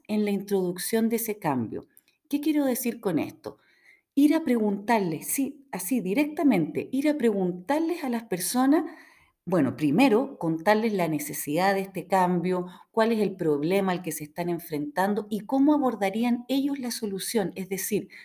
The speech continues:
hacer parte a las personas de la solución del problema. Créeme que esta es una llave al éxito, porque muchas veces queremos introducir cambios sin considerar las necesidades de las personas, sin considerar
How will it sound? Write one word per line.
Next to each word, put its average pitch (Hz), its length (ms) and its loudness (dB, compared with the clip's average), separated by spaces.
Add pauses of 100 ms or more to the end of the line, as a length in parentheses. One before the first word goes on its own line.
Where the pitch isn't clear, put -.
(140)
hacer 247 540 -4
parte 285 380 2
a - 20 2
las 294 140 0
personas 226 640 -2
de 208 80 2
la 190 100 -2
solución 220 800 0
del 226 280 -2
problema. 185 640 4 (680)
Créeme 269 600 4
que 220 120 2
esta 226 220 -4
es 240 80 -4
una 208 240 0
llave 208 540 2
al 208 160 0
éxito, 214 560 -2 (440)
porque 202 280 2
muchas 262 360 2
veces 285 380 -2
queremos 233 380 4
introducir 208 720 -2
cambios 226 540 4 (220)
sin 277 280 0
considerar 269 720 4
las 220 160 -2
necesidades 208 680 -2
de 220 100 -2
las 214 120 -4
personas, 208 560 -2
sin 214 180 -4
considerar 214 680 2